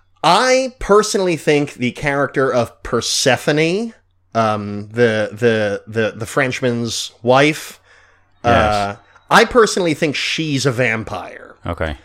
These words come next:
Speaker 1: Or at least, sh-, 'cause, because she seems to feed off of intense emotions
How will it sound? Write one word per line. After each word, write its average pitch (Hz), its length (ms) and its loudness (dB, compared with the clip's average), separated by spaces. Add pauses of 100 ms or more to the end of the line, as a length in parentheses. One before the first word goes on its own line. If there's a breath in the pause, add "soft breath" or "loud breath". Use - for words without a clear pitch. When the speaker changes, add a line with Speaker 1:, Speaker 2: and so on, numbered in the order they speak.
(220 soft breath)
Speaker 1:
Or 160 120 8
at 143 100 2
least, 165 340 -2
sh-, - 200 -10
'cause, 147 220 0
because 143 300 -2
she 226 180 -4
seems 190 340 0
to 156 100 -4
feed 156 440 -4
off 139 300 2
of 123 180 -2
intense 131 600 -4
emotions 113 800 -8